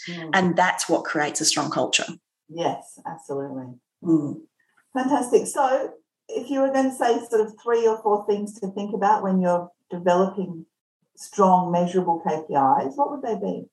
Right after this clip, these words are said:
Speaker 2: I'd say you need to think about what success looks like for the role and get really clear on that yourself before you even start to craft them. Um, and that might require some thinking on your part, but I think it's really important.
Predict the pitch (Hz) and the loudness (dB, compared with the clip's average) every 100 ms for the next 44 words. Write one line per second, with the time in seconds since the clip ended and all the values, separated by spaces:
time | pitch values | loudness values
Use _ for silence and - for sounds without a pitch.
0 | _ _ - - - - - - _ - | _ _ -10 -10 -14 -16 -14 -14 _ -2
1 | 277 269 285 269 240 214 202 - 220 196 | -2 0 0 2 2 2 0 0 0 0
2 | 190 208 196 - 175 190 - - - 180 | 0 0 0 -2 -2 -2 -2 -2 0 0
3 | 175 170 - 175 - - 170 160 160 240 | 0 0 0 -2 -2 -6 -4 0 0 2
4 | 311 - 185 175 185 190 214 247 220 196 | 0 0 -2 -2 -4 -4 -4 -2 -2 0
5 | 202 180 170 165 156 160 - 240 - - | 0 0 0 0 0 0 2 2 0 -6
6 | 180 - 170 165 165 165 165 160 160 - | -8 -2 2 2 2 2 2 0 0 -2
7 | 165 - 220 - 214 220 - 330 - - | -4 -4 -8 -2 0 0 0 -2 -2 -12
8 | - - - - 185 175 170 165 - - | -18 -16 -18 -2 2 4 4 2 -2 0
9 | 180 175 226 233 233 226 226 220 214 202 | 2 4 2 2 2 0 2 2 2 0
10 | 214 214 - - - 180 165 165 175 202 | -2 -2 -4 -6 -2 2 2 2 2 0
11 | - 185 185 175 - 180 170 165 165 170 | 0 -2 0 0 2 2 4 2 2 0
12 | 226 320 - | 0 0 -2